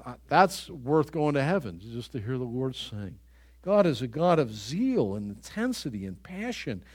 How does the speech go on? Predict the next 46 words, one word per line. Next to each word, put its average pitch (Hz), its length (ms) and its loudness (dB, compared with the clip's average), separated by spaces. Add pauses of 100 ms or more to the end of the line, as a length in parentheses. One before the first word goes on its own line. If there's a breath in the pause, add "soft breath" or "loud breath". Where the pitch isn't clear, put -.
(180 soft breath)
and 120 180 -4
so 196 420 8
should 151 260 2
we 147 260 4
be. 127 380 6 (600 loud breath)
Here, 151 560 10
uh, 127 200 4 (220 soft breath)
he 196 120 0
is 196 160 2
not 240 160 6
speaking 190 420 2
about 135 300 6
commerce. 165 500 4
The 143 100 -10
King 196 220 -6
James 151 480 2
talks 139 320 0
about 117 240 0
"be 113 120 -2
diligent 127 540 2
in 90 100 -10
business," 104 680 0 (520 soft breath)
but 165 200 0 (340 soft breath)
he's 214 220 -4
not 277 160 4
really 202 160 6
talking 170 420 8
about 123 440 2
business, 127 520 8
go 135 200 2
and 127 100 4
open 135 280 2
your 101 140 -2
shop 151 480 2
type 117 280 -2
of 98 80 -8
thing. 101 340 -6 (280 soft breath)
He's - 140 -20
talking 233 320 -4
about 156 400 8
our 170 220 2
industry 190 640 0
and 123 120 0
the 143 60 0
way 165 180 6
we, 143 300 4